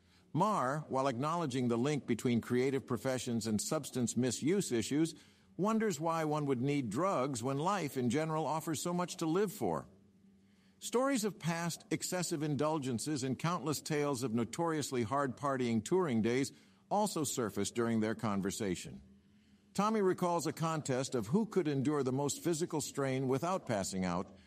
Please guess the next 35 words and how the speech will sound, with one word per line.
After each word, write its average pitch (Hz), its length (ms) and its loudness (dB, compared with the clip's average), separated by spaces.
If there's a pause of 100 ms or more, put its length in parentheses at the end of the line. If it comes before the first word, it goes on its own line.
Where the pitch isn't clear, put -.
(200)
revealing 190 520 4
the 165 100 0
chaotic 165 580 -2
world 139 380 0
that 131 120 -2
was 113 180 0
once 160 320 -2
his 123 200 0
day-to-day 117 560 0
life. 120 420 0 (480)
Taking 190 340 0
a 180 40 2
turn 190 320 2
towards 170 260 0
more 165 240 2
emotional 160 540 0
grounds, 156 480 -2
they 151 140 2
touch 196 360 -4
on 165 140 0
the 147 80 0
challenges 123 680 0
of 110 100 0
maintaining 135 580 0
relationships 131 800 -2
when 127 140 0
immersed 135 480 0
in 120 100 2
the 117 80 2
whirlwind 135 600 0
lifestyle 120 680 0
of 110 80 0
a 123 60 0
rock 151 320 -2
star. 73 400 -4